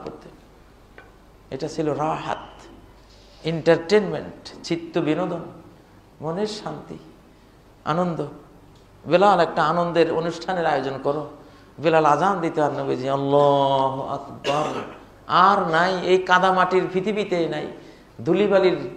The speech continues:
এই জগৎ থেকে উড়ে চলে গেলেন, হৃদয়টা আরশের ওখানে চলে গেল, আল্লাহর সামনে সেজদাবনত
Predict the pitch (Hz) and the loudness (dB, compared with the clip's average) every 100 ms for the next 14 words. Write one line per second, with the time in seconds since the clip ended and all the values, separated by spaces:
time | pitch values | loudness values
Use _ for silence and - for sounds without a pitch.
0 | - 175 180 160 165 196 - 185 165 151 | -4 -2 0 2 2 -2 -2 -4 -2 -2
1 | 156 160 156 156 139 135 135 135 - - | 2 2 2 0 0 0 -4 -8 -14 -20
2 | - - - - - - - - 147 160 | -20 -20 -20 -20 -20 -20 -14 -6 2 2
3 | 156 156 135 147 - - 160 160 156 147 | 2 0 0 2 2 0 0 0 -2 -2
4 | 147 143 - - 123 143 156 147 - 147 | -2 -2 -2 -2 -2 2 2 0 -4 -6
5 | 143 - 143 139 151 156 147 139 | -6 -4 -2 4 4 4 -2 -6